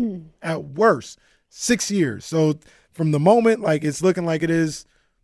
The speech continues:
Speaker 2: I'll just say next year, 'cause who knows what happens this year.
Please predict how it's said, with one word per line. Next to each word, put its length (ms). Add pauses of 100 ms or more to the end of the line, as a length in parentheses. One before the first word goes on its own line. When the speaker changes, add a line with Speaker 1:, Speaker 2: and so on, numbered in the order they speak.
(240)
Speaker 2:
I'll 140
just 160
say 120
next 280
year, 120
'cause 140
who 80
knows 220
what 100
happens 320 (120)
this 200
year. 180